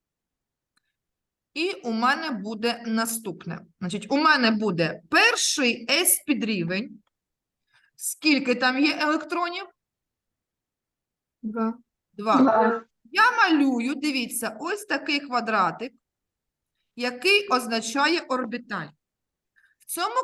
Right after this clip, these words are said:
Speaker 1: квадратику я малюю один електрон і другий електрон. Тобто я зараз зобразила перший S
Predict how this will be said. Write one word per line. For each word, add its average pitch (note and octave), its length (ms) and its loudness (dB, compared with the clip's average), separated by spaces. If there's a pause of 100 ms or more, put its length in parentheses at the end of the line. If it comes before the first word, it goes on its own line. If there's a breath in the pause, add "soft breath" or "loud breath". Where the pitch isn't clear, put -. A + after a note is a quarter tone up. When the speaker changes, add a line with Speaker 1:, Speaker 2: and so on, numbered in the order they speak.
Speaker 1:
квадратику C#4+ 880 2
я C#4 300 2
малюю A#3 720 -4
один F#3+ 540 -4
електрон B3 760 -2 (800)
і G4 180 -6
другий B3 520 0
електрон. G3+ 720 -6 (440 soft breath)
Тобто C4+ 580 0 (200)
я A#3+ 640 0 (100)
зараз G#3+ 800 2
зобразила A#3 1160 -2 (380)
перший A#3+ 920 -2
S A#3 560 -2